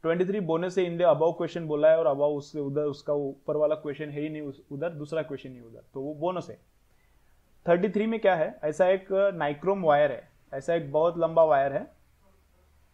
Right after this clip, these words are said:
और उसमें से करंट भेजना है, इसमें से करंट भेजना है। इसका डायमीटर कितना है? वन मिलीमीटर। और ये छोटा वायर बड़े सिलेंडर पे ऐसा गोल गोल गोल वाउंड किया है।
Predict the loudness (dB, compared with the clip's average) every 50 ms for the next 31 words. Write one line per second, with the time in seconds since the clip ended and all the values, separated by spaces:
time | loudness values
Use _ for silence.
0 | _ _ _ _ -20 _ _ _ _ _ -20 -16 -4 0 2 2 2 2 0 -4
1 | -6 -6 -4 -4 -4 -2 -2 -2 -4 2 2 2 2 2 0 0 0 -2 -2 -2
2 | -6 -12 -14 -18 _ _ _ _ _ _ _ _ _ _ _ _ _ -10 -10 -10
3 | -6 -6 -4 -2 -2 -2 0 2 2 2 2 2 -2 -2 -4 -4 -6 -8 -12 -12
4 | -14 _ -14 -14 -12 -2 2 4 4 4 4 2 2 2 2 2 0 -2 -2 -4
5 | -4 -4 -4 -8 -10 -8 -8 -8 -6 -2 -2 -2 -2 -2 -4 -4 -4 -6 -8 -10
6 | -14 -16 -20 -14 -8 -6 -4 -2 -2 -2 -4 -4 -6 -4 0 2 2 4 4 4
7 | 4 4 2 0 -6 _ _ _ _ _ -2 2 2 2 2 0 -2 -2 -2 -2
8 | 0 2 0 0 2 0 0 0 0 0 -2 0 0 0 0 0 -2 -2 -4 -4
9 | -4 -4 -6 -4 -2 -2 -2 -2 -4 -6 -4 -2 -2 -2 -2 -4 -8